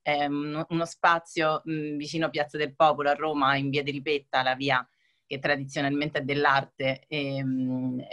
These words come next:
nasco proprio in, in questo contesto perché ho sempre creduto che le sinergie fossero poi,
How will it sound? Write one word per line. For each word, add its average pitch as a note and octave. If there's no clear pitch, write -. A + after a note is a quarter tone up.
nasco F3
proprio F3
in, D#3+
in D3+
questo F3
contesto E3+
perché F#3+
ho F#3+
sempre G#3+
creduto E3+
che D#3
le D#3+
sinergie D#3
fossero C#3+
poi, C#3+